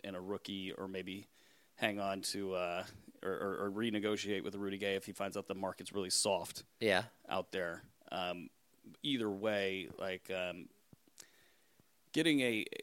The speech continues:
Speaker 1: getting a small forward of, of the ilk of Otto Porter, i-, it's a question mark, um, more th-, more now than it was before.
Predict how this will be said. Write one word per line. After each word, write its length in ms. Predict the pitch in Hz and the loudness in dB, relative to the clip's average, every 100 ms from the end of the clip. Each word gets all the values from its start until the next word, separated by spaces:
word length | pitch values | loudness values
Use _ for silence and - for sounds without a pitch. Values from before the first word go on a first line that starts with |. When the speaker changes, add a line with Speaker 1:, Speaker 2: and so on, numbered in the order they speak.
| - | -6
Speaker 1:
getting 260 | 131 165 131 | 0 2 2
a 60 | |
small 300 | - 127 117 | 2 2 0
forward 360 | 107 120 110 101 | 0 0 2 2
of, 180 | 101 - | -2 -2
of 160 | 101 95 | -4 -4
the 100 | - | -4
ilk 200 | 107 107 | -4 -4
of 80 | 98 | 0
Otto 220 | 98 95 90 | 2 2 0
Porter, 480 | - 104 98 92 90 | -2 -2 -2 -4 -6
i-, 320 | - - - | -14 -10 -6
it's 320 | 98 - 101 | -4 -4 -8
a 40 | - | -8
question 500 | - 147 - 131 113 | 0 0 2 -2 -2
mark, 400 | 107 101 98 - - | 0 0 -2 -10 -6
um, 380 | 95 90 92 - _ _ | -4 -4 -6 -12 _ _
more 240 | 113 120 120 | -2 0 0
th-, 120 | 113 | 0
more 180 | 131 135 | 2 4
now 220 | 113 113 | 6 4
than 120 | 110 | 2
it 60 | 90 | 0
was 160 | 107 | -2
before. 500 | 101 101 110 104 98 | -4 -4 0 2 0